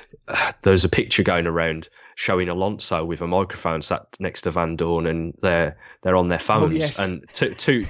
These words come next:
Speaker 1: two doors down, they've got one of the, you know, the, the chief man from Honda
Speaker 2: Yeah.
Speaker 1: looking rather forlorn.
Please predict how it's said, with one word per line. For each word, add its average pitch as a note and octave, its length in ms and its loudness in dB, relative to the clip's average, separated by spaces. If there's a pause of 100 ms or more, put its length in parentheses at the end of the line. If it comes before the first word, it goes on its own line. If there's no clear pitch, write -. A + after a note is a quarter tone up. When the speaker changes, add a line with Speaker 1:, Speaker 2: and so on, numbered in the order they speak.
(100)
Speaker 1:
two A#2+ 220 -2
doors A2+ 280 -2
down, G#2 400 0 (200)
they've A#2+ 180 -2
got B2 160 -2
one A2+ 140 0
of G#2+ 200 0
the, G#2 140 -4
you G#2+ 80 -4
know, F#2+ 200 0
the, F2 180 -2
the G2+ 100 -2
chief - 260 -2
man G2 200 0
from G2 160 -4
Honda G2 440 0
Speaker 2:
Yeah. - 280 -18
Speaker 1:
looking A#2+ 360 2
rather A2 280 0
forlorn. G#2 680 0